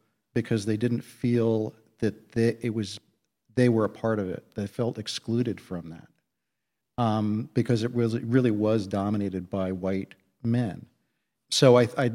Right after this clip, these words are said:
I wanted to address that head on with the story of Ed Dwight,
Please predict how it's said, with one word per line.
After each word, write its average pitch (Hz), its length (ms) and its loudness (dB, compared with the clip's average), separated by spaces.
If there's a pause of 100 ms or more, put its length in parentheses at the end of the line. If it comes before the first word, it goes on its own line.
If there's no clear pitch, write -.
(140)
I 123 80 0
wanted 131 300 2
to 117 140 2
address 110 440 2
that 98 460 0
head 104 220 -2
on 110 360 -2 (800)
with 98 100 0
the 98 80 0
story 101 220 0
of 95 60 0
Ed 95 140 0
Dwight, 120 320 4